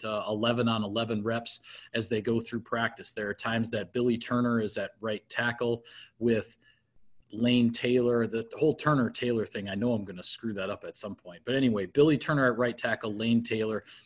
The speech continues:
at right guard. There are other times when Rick Wagner is at right tackle and Billy Turner is at right guard. Obviously, the other combination is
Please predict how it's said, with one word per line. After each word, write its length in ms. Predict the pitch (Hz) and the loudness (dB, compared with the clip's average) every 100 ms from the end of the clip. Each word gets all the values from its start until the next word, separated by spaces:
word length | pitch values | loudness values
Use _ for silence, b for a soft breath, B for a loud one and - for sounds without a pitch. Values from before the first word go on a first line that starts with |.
| _ | _
at 200 | 110 101 | -10 -4
right 240 | 117 113 - | 0 0 0
guard. 320 | 113 107 104 B B - | 0 0 0 B B -2
There 160 | 120 | 2
are 40 | 120 | 4
other 180 | 127 | 2
times 320 | 117 123 113 107 | 2 0 -2 -2
when 180 | 107 | -4
Rick 240 | 107 117 113 | 0 0 0
Wagner 460 | 113 131 135 123 | 0 2 2 2
is 160 | 117 110 | 2 0
at 160 | 104 107 | -4 -4
right 240 | 110 101 | -6 -6
tackle 460 | - 104 - 104 104 | -6 -8 -8 -10 -8
and 160 | 107 98 | -8 -6
Billy 300 | 113 110 107 | -4 -6 -6
Turner 480 | - 143 139 104 b b b | -4 0 0 -2 b b b
is 160 | 113 104 | -6 -4
at 140 | 107 - | -4 -4
right 240 | 110 104 | -6 -4
guard. 320 | - 104 104 - B - | -4 -4 -4 -8 B -2
Obviously, 420 | 120 117 - 120 | 0 0 2 0
the 160 | 110 113 | 2 0
other 160 | 110 | -2
combination 720 | - 117 110 104 110 107 113 | -4 -4 -2 -2 -2 -2 -4
is 300 | 107 98 - | -4 -6 -10